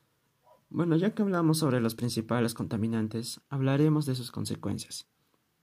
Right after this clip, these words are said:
Entre las principales consecuencias serían los problemas respiratorios que nos traería,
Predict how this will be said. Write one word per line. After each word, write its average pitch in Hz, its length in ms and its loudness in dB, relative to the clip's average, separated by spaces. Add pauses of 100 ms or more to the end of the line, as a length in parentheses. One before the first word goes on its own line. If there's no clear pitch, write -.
Entre 160 280 0
las 160 120 2
principales 175 560 2
consecuencias 113 640 -2
serían 135 340 2
los 131 160 -2
problemas 123 440 0
respiratorios 113 760 -2
que - 80 -6
nos 110 140 -6
traería, - 460 -4